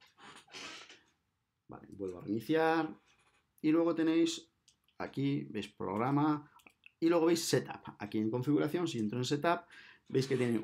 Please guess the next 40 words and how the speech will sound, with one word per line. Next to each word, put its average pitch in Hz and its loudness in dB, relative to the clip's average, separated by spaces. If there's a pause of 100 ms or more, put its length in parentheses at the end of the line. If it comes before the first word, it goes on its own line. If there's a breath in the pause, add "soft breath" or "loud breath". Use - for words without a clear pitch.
(120)
un 120 6 (100)
modo 123 6
cloud, 202 6 (380)
ahí 98 0
lo 104 2
veis, 175 0
a - -4
ver, 139 -2 (180)
ahí 107 2
está, 180 2 (640 soft breath)
un 156 8
modo 147 8
U 127 4
S 151 4
B 180 0
o 123 2
incluso 151 4
podéis 131 4
configurar 120 2
la 110 2
wifi, 98 -4
¿vale? 165 0 (540 loud breath)
El - 4
modo 220 8
U 208 10
S 190 4
B 160 8
es 117 4
porque 104 -2 (140)
dices, 95 -10
vale, 143 0
estoy 127 0
todo, 151 6
todo, 143 4
en 139 2
todo 147 6
momento 170 4 (280)
configurando 123 6
co-, 110 -2
desde 110 0